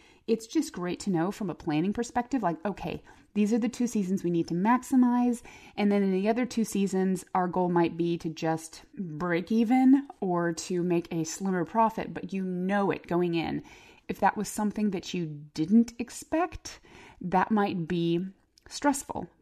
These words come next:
But if you know that season is coming, you plan for it, right? Okay. So those are two different ways to help you narrow down your,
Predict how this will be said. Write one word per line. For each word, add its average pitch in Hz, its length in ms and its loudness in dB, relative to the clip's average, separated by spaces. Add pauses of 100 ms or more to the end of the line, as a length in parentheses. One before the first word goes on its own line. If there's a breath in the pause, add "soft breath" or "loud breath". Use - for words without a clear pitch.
(140)
But 185 120 4
if - 100 0
you 202 140 0
know 202 460 2
that 202 260 4
season 196 360 0
is 170 120 4
coming, 180 400 0
you 214 160 -2
plan 254 460 6
for - 260 -4
it, - 140 -8 (120)
right? 226 260 6 (400)
Okay. 233 240 0 (640 loud breath)
So 247 500 2 (100)
those 302 500 0
are 214 360 0 (140)
two 277 420 6
different 240 500 0
ways 147 540 -2 (260 soft breath)
to 190 600 -6
help 220 280 -2
you 240 100 8
narrow 208 420 6
down 156 540 2
your, 175 760 -2